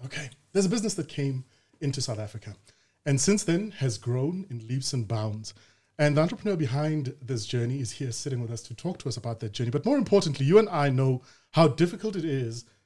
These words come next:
to raise finance as a startup, to, uh, even once you're going, actually,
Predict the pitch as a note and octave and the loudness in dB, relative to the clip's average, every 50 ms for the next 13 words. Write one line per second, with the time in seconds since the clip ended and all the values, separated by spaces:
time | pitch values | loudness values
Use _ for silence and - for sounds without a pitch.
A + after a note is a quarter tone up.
0 | _ _ - - E3 D3 C3 C#3 D3 D3+ E3+ E3 - - - D3+ D3 C#3+ C#3 C3 | _ _ -4 0 0 4 4 4 4 4 4 2 0 -4 -4 -4 -2 -2 -2 -4
1 | A#2+ - B2+ A2 A2 - - B2+ A2 G#2 - A2 - - _ - C3+ B2+ B2 A#2+ | -4 -6 -6 -6 -6 -6 -6 -6 -8 -10 -12 -16 -18 -18 _ -4 -2 -2 0 -2
2 | A#2 A2 - - _ _ _ _ - C#3 C3+ - - F#3 A3+ C4 G3 E3+ E3 E3+ | -2 -4 -8 -14 _ _ _ _ 0 2 2 4 4 4 4 6 6 6 6 4
3 | - - D#3 A2+ G2+ C3+ D3 D#3+ C3+ A#2 B2 B2 G#2+ - - B2 A2 G#2+ | 4 2 0 2 4 4 4 4 4 2 -2 -6 -6 -6 -6 -6 -6 -8